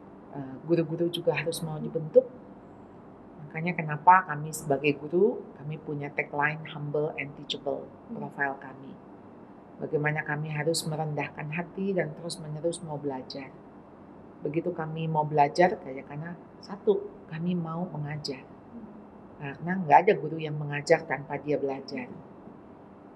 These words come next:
Speaker 1: Nah, jadi kurikulum di kami, kur-, kurikulum yang ya sudah hampir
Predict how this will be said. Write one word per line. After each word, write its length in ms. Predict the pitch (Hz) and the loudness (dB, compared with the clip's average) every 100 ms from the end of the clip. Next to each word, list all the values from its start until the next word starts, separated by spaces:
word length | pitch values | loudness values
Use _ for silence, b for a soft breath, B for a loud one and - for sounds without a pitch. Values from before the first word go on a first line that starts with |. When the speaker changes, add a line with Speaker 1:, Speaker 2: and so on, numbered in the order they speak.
| - | -10
Speaker 1:
Nah, 80 | 156 | -2
jadi 300 | 151 151 202 | 2 4 6
kurikulum 480 | 202 180 185 180 175 | 6 6 8 6 6
di 160 | 170 | 2
kami, 340 | 170 165 226 277 | 2 2 2 0
kur-, 240 | - 147 - - - | -2 -4 -4 -10 4
kurikulum 540 | 165 160 170 185 214 | 6 6 6 6 6
yang 240 | 165 151 151 - - - - | 4 2 -6 -14 -20 -20 -8
ya 140 | 170 151 | 0 2
sudah 400 | 151 156 143 151 | 4 4 6 4
hampir 400 | 147 165 156 | 0 4 4